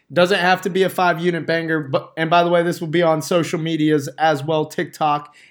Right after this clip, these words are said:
and Instagram most likely.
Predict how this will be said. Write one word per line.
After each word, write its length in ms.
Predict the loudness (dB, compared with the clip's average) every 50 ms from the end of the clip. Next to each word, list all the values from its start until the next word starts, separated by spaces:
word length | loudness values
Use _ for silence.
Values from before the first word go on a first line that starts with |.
| _ -6
and 220 | -4 -4 -4 -4
Instagram 680 | -4 -4 -4 -4 -4 -6 -8 -6 -4 -2 -2 -2 0 0
most 360 | 0 0 -2 -2 -6 -10 -10
likely. 800 | -6 -4 -2 0 0 0 -2 -4 -6 -6 -4 -4 -4 -4 -6